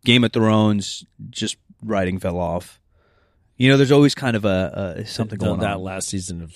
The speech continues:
Speaker 2: of I, I, and now, okay, this is, this is another issue that I have.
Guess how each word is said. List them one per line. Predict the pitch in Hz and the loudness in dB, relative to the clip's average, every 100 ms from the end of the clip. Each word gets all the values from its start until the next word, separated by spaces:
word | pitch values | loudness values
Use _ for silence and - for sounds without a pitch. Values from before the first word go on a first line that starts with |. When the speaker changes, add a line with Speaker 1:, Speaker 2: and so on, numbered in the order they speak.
| _ | _
Speaker 2:
of | 95 87 95 | -14 -14 -10
I, | 110 113 113 | 0 2 2
I, | 107 - - | -2 -8 -8
and | 117 | -2
now, | 120 127 120 113 110 - _ | 2 4 4 4 2 -6 _
okay, | 107 107 113 | -4 -2 0
this | 98 110 - | 0 0 0
is, | 98 | -4
this | 104 104 | -2 -2
is | 104 95 | 0 -2
another | 95 92 87 - | -2 0 -2 -6
issue | 101 92 98 85 | -6 -2 -2 -2
that | 82 | -4
I | 87 | -6
have. | 90 | -6